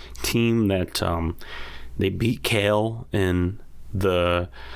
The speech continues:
um, what was it, uh, the, was it the Texas Bowl or something like that? I can't remember. They beat Cal in, like, the first weekend of college football bowls.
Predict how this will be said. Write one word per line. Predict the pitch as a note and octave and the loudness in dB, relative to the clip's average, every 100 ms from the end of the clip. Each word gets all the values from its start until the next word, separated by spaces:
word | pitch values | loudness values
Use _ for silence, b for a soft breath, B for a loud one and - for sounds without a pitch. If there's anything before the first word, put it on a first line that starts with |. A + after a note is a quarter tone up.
| B B B | B B B
um, | F#2+ F2 E2+ | -2 0 0
what | G2+ G2+ | -2 0
was | F2+ - | 0 0
it, | F2+ | 0
uh, | F2+ E2 D#2 - - | 0 0 -2 -8 -6
the, | F#2 F#2+ - - - B B B B | -4 -4 -6 -8 -6 B B B B
was | G2 | 0
it | G2 - | -2 -2
the | |
Texas | - C3 C3+ B2+ | -2 -2 0 -2
Bowl | - C3 B2+ | 0 0 2
or | B2+ | 2
something | B2 B2 C3 | 0 0 0
like | A#2+ A#2 | 0 0
that? | A#2+ - | -2 -2
I | G2 | -4
can't | - F2 | -2 0
remember. | F2 E2+ E2+ B B B | 0 2 0 B B B
They | - | -2
beat | F#2 D3 - | 0 0 0
Cal | - G2 F2+ F#2 | 0 2 2 0
in, | F#2 | 0
like, | F2 E2+ | 0 0
the | F#2 | -4
first | - G#2 F2+ | 0 0 2
weekend | F2+ F#2 F2 E2+ | 0 0 2 0
of | - | 0
college | - E2+ E2+ - | -2 -2 -4 -6
football | - - F2 F2+ E2 | -6 -6 -4 -4 -2
bowls. | E2+ - - - | -2 -4 -4 -4